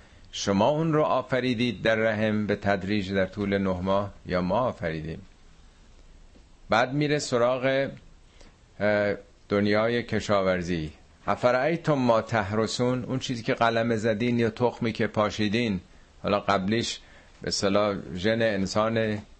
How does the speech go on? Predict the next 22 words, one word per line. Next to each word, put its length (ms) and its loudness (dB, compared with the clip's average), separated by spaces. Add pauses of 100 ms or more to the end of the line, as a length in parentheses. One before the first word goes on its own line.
(520)
اه، 260 0
دومی 680 0 (100)
میره 260 2
به 180 0
ژن 240 0
گیاهان، 680 0 (440)
اون 260 -2 (120)
چیزی 320 -4
که 120 -2
تخمی 420 -2
که 100 0
در 160 2
طبیعت 560 -2
پاشیدید. 580 -2 (760)
«اانتم 540 0
تزرعونه»، 800 2 (440)
آیا 320 4
شما 460 0
این 300 0
رو 360 2 (420)
رشد 380 0
دادید، 460 0